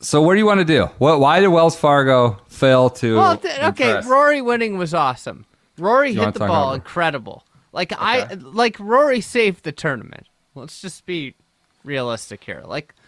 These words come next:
Speaker 2: the tournament was watchable because you were watching Rory play well for the first time in God knows who, how long. Like, when was the last time we saw Rory, like, put on, that was, his sh-, his score did not,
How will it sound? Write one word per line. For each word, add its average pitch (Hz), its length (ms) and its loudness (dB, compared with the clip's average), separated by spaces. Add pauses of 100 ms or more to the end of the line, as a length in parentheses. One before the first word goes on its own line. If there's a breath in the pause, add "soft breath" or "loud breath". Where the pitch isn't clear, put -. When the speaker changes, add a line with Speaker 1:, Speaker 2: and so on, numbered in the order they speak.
(160)
Speaker 2:
the 226 80 -6
tournament 302 440 -2
was 196 160 -6
watchable 185 560 -6
because 151 420 -6
you 151 60 -12
were 147 100 -10
watching 143 500 -6
Rory 123 480 -6 (580)
play 170 260 -2
well 143 340 -2
for 131 180 -12
the 117 80 -12
first 139 380 -12
time 120 320 -6
in 104 200 -12 (320)
God 127 280 -2
knows 113 300 -12
who, 104 100 -12 (100)
how 104 180 -10
long. 98 340 -16 (380)
Like, 135 180 -12
when 214 160 -4
was 262 180 -6
the 220 60 -6
last 208 260 -4
time 170 180 -6
we 147 100 -12
saw 143 260 -4
Rory, 131 340 -6
like, 113 280 -10
put 139 160 -8
on, 135 180 -6 (420 soft breath)
that 214 320 -2
was, 170 460 -6 (500)
his 226 220 -4
sh-, - 140 -16 (180)
his 208 320 -12
score 196 400 -10
did 175 160 -14
not, 165 280 -8